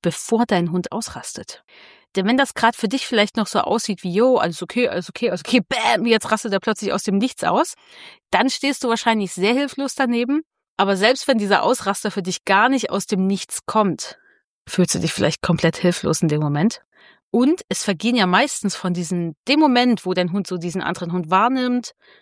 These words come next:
und dann ausrastet, meistens nur so ein paar Sekunden. Und in diesen paar Sekunden, da passiert oft eine ganze Menge, die du von außen erstmal so gar nicht mitbekommst. Und um deinen Hund besser zu verstehen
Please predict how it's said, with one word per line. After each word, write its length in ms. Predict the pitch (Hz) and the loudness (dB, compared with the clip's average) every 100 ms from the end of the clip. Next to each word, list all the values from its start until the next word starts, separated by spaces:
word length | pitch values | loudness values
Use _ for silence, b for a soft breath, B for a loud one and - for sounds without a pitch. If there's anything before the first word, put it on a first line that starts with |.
| b | b
und 160 | 185 247 | 0 2
dann 200 | 277 339 | 2 2
ausrastet, 720 | 254 349 170 175 - 214 - | 2 2 2 0 0 -4 -4
meistens 400 | 214 247 - 262 | -2 -2 0 -4
nur 140 | 254 233 | -2 0
so 100 | 247 | 0
ein 60 | 233 | -2
paar 440 | - 330 359 359 | -6 0 2 2
Sekunden. 580 | 311 285 202 170 156 151 B B B _ | 0 -4 -4 -4 -4 -8 B B B _
Und 80 | 202 | 0
in 80 | 202 | 0
diesen 240 | 320 370 | 2 2
paar 160 | 277 269 | 2 2
Sekunden, 520 | 247 - 240 220 330 - _ | 0 0 2 2 0 -6 _
da 120 | 185 | -2
passiert 360 | - 220 247 254 | 0 0 2 0
oft 200 | 208 - 233 | -2 -2 2
eine 80 | |
ganze 240 | 208 196 190 | 2 2 2
Menge, 260 | 170 226 | 0 0
die 100 | 254 | -2
du 120 | 208 196 | -2 0
von 140 | 196 | 0
außen 280 | 147 220 226 | 0 0 -2
erstmal 300 | 202 - 175 | -4 -2 -2
so 260 | 170 208 | 0 -2
gar 220 | 226 180 185 | 0 2 2
nicht 180 | 190 | 0
mitbekommst. 640 | 180 - 156 - 147 - - _ b b b b _ | -6 -8 -10 -8 -8 -10 -12 _ b b b b _
Und 600 | 294 480 247 156 - B B B _ _ - | 4 6 4 4 -2 B B B _ _ 0
um 160 | 214 | 4
deinen 160 | 196 185 | 4 4
Hund 140 | 185 | 2
besser 260 | 185 - 175 | 0 -2 -2
zu 100 | 165 | -4
verstehen 920 | - 160 - - 269 294 165 123 135 | -6 -8 -8 -4 2 2 2 -2 -10